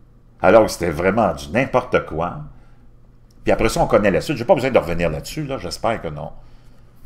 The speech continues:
Ce n'est pas un sentiment formidable lorsque vous avez le sentiment que le directeur de campagne <laughs> ne pense pas profondément que nous allons gagner, a déclaré une source de campagne.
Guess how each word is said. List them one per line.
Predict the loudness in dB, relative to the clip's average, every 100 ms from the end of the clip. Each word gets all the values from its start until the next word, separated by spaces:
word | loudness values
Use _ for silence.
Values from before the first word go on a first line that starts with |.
| -16 -12
Ce | -6 -2
n'est |
pas | 4 4
un | 4
sentiment | 2 0 2 0
formidable | 4 2 2 4 4 4 2
lorsque | 4 4 -2
vous | -6 -4 -4
avez | -2
le | -2 -2
sentiment | -4 -4 -4 -6
que | -4
le | -4
directeur | 2 2 6 6
de | 6
campagne | 2 2 2 0 -6 -18 -20
<laughs> | -10 -8 -6 6
ne | 8
pense | 12 10 12
pas | 10
profondément | 12 10 10 10 10 8
que | 6
nous | 8
allons | 12 12
gagner, | 12 12 12 10
a | 8
déclaré | 8 8 8 8
une | 2
source | 2 2 2 -12 -20 -20 -20 -20 -20 4
de | 8 8 8 4 10
campagne. | 10 12 12 12 10 2